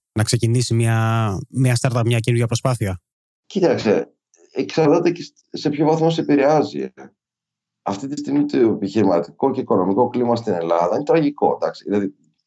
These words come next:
Speaker 2: δεν, δεν πάει παρακάτω. Είναι ό,τι χειρότερο υπάρχει. Αλλά αυτό είναι για την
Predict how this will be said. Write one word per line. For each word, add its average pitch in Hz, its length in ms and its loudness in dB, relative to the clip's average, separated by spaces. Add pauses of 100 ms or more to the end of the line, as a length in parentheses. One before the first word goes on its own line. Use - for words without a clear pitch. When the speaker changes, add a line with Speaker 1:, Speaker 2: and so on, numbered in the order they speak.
(260)
Speaker 2:
δεν, 110 300 -2
δεν 104 120 2
πάει 92 220 2
παρακάτω. - 480 -8 (520)
Είναι 90 100 -2
ό,τι 98 120 -4
χειρότερο 98 440 2
υπάρχει. 78 500 -2 (640)
Αλλά 110 640 2
αυτό 107 800 -4
είναι 165 240 -10
για 156 200 -6
την 143 180 -2